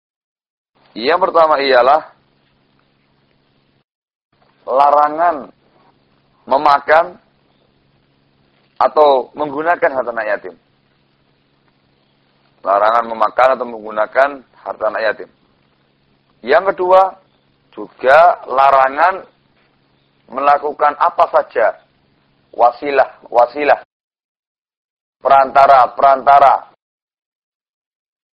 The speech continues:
yang menjurus kepada memakan harta anak yatim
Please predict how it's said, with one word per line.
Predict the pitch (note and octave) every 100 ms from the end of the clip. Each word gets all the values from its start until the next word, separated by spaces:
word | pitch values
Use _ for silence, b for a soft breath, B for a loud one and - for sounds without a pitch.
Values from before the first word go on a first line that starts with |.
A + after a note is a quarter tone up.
| _ _ _ _ _ _ _ _ -
yang | A#2+ C3+ C3
menjurus | B2+ B2 C3+ D#3+ F#3+ -
kepada | D#3 D#3 C3 B2+ _ B2+ D#3 F#3 F3+ _ _ _ _ _ _ _ _ _ _ _ _ _ _ _
memakan | - A2+ A#2+ D3 D#3 D#3+ C3
harta | A2+ G#2 A2+
anak | A2 G#2
yatim | G#2+ - B2+ B2+